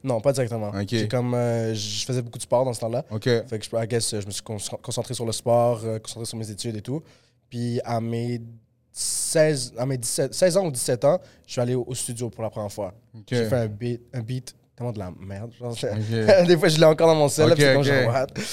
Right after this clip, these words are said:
Speaker 1: Mais, mais, mais c'est, ça, ça a été là ma première connexion. Après ça, j'ai, euh, j'ai, j'ai, j'ai un fils. Fait que j'ai mon, mon, j'ai eu mon fils vraiment jeune.
Speaker 2: OK.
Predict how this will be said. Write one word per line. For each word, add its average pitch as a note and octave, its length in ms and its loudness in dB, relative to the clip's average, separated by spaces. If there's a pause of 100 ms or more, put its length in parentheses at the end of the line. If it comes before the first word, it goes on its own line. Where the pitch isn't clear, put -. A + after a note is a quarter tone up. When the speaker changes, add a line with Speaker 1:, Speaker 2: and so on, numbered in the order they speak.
(200)
Speaker 1:
Mais, B2+ 420 4
mais, B2 280 2 (160)
mais C#3 120 0
c'est, C3+ 160 -2
ça, C#3 180 -2
ça C3+ 100 2
a C3+ 40 4
été C#3+ 100 0
là C#3 80 6
ma C#3 80 6
première C3+ 240 0
connexion. C#3 460 0 (280)
Après A2 280 -6
ça, B2 240 0
j'ai, A2 300 -2
euh, G#2 360 -2
j'ai, G#2 180 -6
j'ai, G#2+ 140 -8
j'ai A2 120 -10
un G2+ 80 -8
fils. - 360 -6 (200)
Fait - 140 -10
que A2 60 -8
j'ai G#2+ 100 -8
mon, A2 140 -8
mon, G#2+ 220 -8
j'ai G#2+ 120 -6
eu - 40 -4
mon A#2 100 -6
fils A2 280 -8
vraiment A2+ 300 -4
jeune. A2 280 -6
Speaker 2:
OK. A#2+ 200 -6